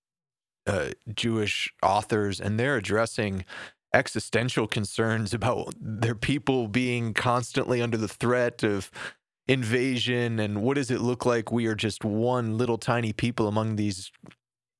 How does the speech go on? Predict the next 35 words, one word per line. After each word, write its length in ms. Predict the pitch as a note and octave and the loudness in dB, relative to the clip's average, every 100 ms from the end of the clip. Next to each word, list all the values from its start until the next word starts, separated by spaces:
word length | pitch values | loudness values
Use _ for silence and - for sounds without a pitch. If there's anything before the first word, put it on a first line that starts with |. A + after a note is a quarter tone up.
| - | 0
empires 680 | B2 C#3+ - C3 C3 B2 A2+ | 2 2 2 2 4 2 2
around 420 | A#2+ B2 B2 A#2+ | 2 2 2 2
us, 240 | A#2+ A#2 | 0 0
and 100 | A2+ | -2
what 100 | A2 | 0
does 100 | C3+ | 0
God's 280 | - B2 G#2+ | 2 0 0
faithfulness 680 | - D#3 D3 - C3+ C3 - | 0 0 2 0 0 0 0
to 180 | - B2 | 0 2
us 220 | C3 - | 2 0
look 240 | C3+ B2 | -2 0
like, 340 | B2+ B2+ B2 - | 2 2 0 0
and 180 | G2+ F#2+ - - | -2 -2 -8 0
what's 180 | B2 C3 | 0 2
our 120 | C3+ | 2
responsibility 920 | B2+ A#2 - C3+ A#2+ A#2 B2+ B2+ B2 | 2 0 2 2 2 0 2 2 0
to 80 | A2+ | 0
respond 540 | G#2+ - - C#3 C3+ | 0 0 2 4 4
to 60 | B2+ | 0
this 160 | B2 - | -2 0
God 280 | C3 B2 A#2+ | 2 2 0
in 80 | |
a 40 | A2+ | -4
particular 440 | - - - B2 | -6 -8 -2 2
way? 320 | A#2+ A#2 A#2+ | 4 4 2
And 100 | A2+ G2+ _ _ _ - | 0 -2 _ _ _ 2
I, 180 | A2+ | 2
you 220 | B1 D2+ C3+ | 2 0 2
know, 200 | B2 A2+ | 2 2
the, 280 | A2+ G2+ - | 2 2 0
the 200 | A2 A#2 | -2 0
metaphysics, 1120 | B2 D3 D3 - - D#3+ D3+ B2+ F2 - - | 2 2 2 0 0 2 2 0 2 -2 -4
the, 260 | - F#2 E2+ | 0 2 2
the 160 | - G#2 | 0 -2
Greek 840 | G#2+ A#2 C3 C#3 C3 - - - | -2 -2 0 0 -2 -4 -8 -6